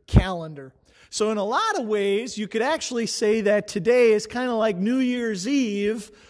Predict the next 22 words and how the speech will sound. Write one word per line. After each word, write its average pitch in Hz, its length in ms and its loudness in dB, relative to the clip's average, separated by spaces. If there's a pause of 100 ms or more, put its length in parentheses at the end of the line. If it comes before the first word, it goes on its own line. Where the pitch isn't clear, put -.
for 196 280 2
us 226 280 2
as 202 320 2
liturgical 208 1040 2 (280)
Lutherans. 202 680 0 (1800)
And 185 100 -4
so 220 120 8
what 233 120 8
do 247 60 4
people 233 280 2
do 262 260 2
on 233 260 4
New 233 120 -2
Year's 226 340 -2
Eve? 311 360 0 (1000)
Okay, 247 380 2
they 392 120 0
party, 240 540 2 (100)
right? 214 340 -4 (140)
So 214 200 2
today, 226 320 0
it's, - 360 -6